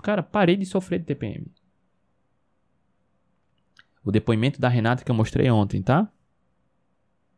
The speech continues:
Algumas mulheres usam isso. Não é o seu caso, Elisa, mas usam como desculpa. "Não, na T P M", cara, existem recursos pra você diminuir isso? Existem ferramentas,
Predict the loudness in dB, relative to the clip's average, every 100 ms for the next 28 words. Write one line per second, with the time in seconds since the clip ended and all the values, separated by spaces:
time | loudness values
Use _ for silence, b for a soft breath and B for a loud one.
0 | _ _ _ _ _ _ _ _ _ _
1 | _ _ _ _ _ _ _ _ _ 0
2 | 4 4 4 4 6 6 6 4 6 4
3 | 4 0 -2 -12 -14 _ -20 _ _ -4
4 | 0 0 0 0 -2 0 2 2 0 -2
5 | 0 2 2 0 0 0 0 0 -2 -2
6 | 2 2 2 0 0 -2 -4 -4 -4 -6
7 | -12 b 0 2 2 2 2 2 0 0
8 | -2 -2 0 -2 -2 -2 -2 -2 -4 -4
9 | -6 -2 -4 -2 0 2 2 2 2 -2
10 | -4